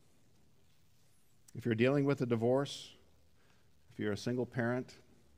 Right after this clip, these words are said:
if you're raised by a bad father, a bad mother, no father, no mother, the Church of Jesus Christ is the answer for brokenness. I mean, these verses that I read from the Apostle Paul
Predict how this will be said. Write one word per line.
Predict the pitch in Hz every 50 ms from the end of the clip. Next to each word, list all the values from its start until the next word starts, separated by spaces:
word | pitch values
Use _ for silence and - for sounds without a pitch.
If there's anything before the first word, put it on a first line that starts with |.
| - - - - - - _ _ - - - - - - -
if | - -
you're | 104 98
raised | 98 113 117 120 120 117 110 113
by | 113 107
a | 107 101
bad | 92 113 117 120 123 120 117
father, | - 123 120 120 120 123 120
a | 104
bad | 95 110 113 117 117 113
mother, | 113 113 113 113 120 123 123 120 117 - - -
no | - 101 113 127
father, | 117 - 127 120 120 123 127 123
no | 120 113 110 120
mother, | 123 117 117 117 113 120 123 127 120 - - _ - - _ _ _ _ _ - _ - _ _ _ _ _ _ _ _ _ _ _ _ _ - - - - - -
the | 104
Church | 101 - - 147 151 -
of | 113 95
Jesus | - 113 117 104 98 90 -
Christ | - 110 107 98 95 92 - - - - - -
is | 98 95 90
the | 95 95 92
answer | 92 95 95 - - 90
for | - -
brokenness. | 82 - 85 82 90 - - - - 101 - - - - _ _ _ _ _ _ _ _ _ _ _ _ _ _ _ _ _ _ _ _ _ _ _ _ _ _ _ _ _ _ _ - _ _ _ _ _ _ _ _ _ _ _ -
I | -
mean, | 139 180
these | 214 190 131
verses | 120 147 156 185 175 - 127 123 120 120 - - - -
that | 127 123 117
I | 117
read | 113 107 117 123 120 107 107 120 143 - - - - - - - - - - - - - - - - - - - - - - - - - -
from | - 107 110
the | 110 107
Apostle | 104 107 - 120 117 113 - 113
Paul | 101 - 143 131 117 104 104 110 110 113